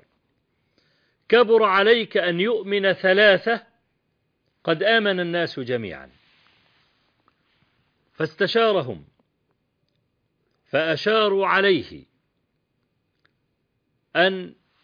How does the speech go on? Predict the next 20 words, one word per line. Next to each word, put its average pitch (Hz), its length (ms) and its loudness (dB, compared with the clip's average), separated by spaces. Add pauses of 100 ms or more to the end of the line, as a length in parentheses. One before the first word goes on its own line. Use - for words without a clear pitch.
(680)
يحفر 196 560 -2
الأخاديد 180 920 -2
على 170 440 0
أفواه 196 420 0
السكك، - 800 -6 (540)
أخاديد 165 680 -8 (500)
أي 170 420 0
ال-، 131 340 -10
الحفر 165 560 -4
العظيمة 143 600 -8 (600)
على 135 260 -4
أفواه 165 240 -4
السكك، 185 500 -8 (460)
وأضرم 190 680 0
فيها 175 300 -6
النار. 139 420 -10 (920)
ثم 180 360 -4
جيء 170 420 -2
بالناس 165 500 -6
جميعاً، 131 520 -10